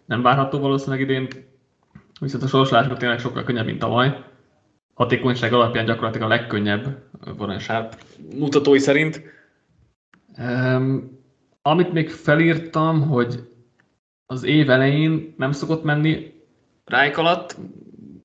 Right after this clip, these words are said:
részben ugye az új irányítók miatt, minden új irányító van, de nyolc éve nem nyertek nyitó meccset. Most a Texans jön, nem tudom, valaki akar erre fogadni, mert akkor az,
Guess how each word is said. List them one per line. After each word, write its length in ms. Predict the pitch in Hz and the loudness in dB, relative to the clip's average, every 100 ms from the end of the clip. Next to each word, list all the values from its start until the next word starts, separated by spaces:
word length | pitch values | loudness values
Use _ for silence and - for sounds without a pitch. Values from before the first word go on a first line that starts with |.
| _ _ - | _ _ -14
részben 360 | - 120 120 110 | -2 0 0 0
ugye 160 | 107 | 0
az 100 | 104 | 0
új 120 | 120 117 | -2 -2
irányítók 440 | 110 113 131 123 | -2 -2 -4 -4
miatt, 300 | 131 123 117 | -4 -6 -6
minden 260 | 117 113 123 | -8 -6 -2
új 80 | |
irányító 280 | 139 135 135 | 2 2 4
van, 200 | 135 135 - - _ | 2 0 -10 -20 _
de 100 | - | 0
nyolc 260 | 135 185 - | 4 4 4
éve 80 | 139 | 4
nem 100 | 135 | 4
nyertek 280 | 123 120 123 | 2 0 -4
nyitó 240 | 127 - | 0 0
meccset. 580 | 110 123 139 - - - _ _ _ _ - - - - 76 76 98 | 0 -2 -2 -2 -6 -20 _ _ _ _ -20 -20 -20 -16 -14 -10 -6
Most 180 | 123 139 | -4 -4
a 20 | |
Texans 400 | - 139 - 107 | 2 2 2 -2
jön, 160 | 123 127 | 0 0
nem 100 | 135 | -2
tudom, 180 | 110 110 | -8 -4
valaki 240 | 110 107 | -2 -2
akar 220 | 113 - | -4 -4
erre 260 | 104 95 85 | -2 -2 -4
fogadni, 400 | - 131 104 107 | -4 -2 -2 -4
mert 320 | 80 80 - | -8 -8 -12
akkor 140 | - - | -12 -10
az, 160 | 117 | -10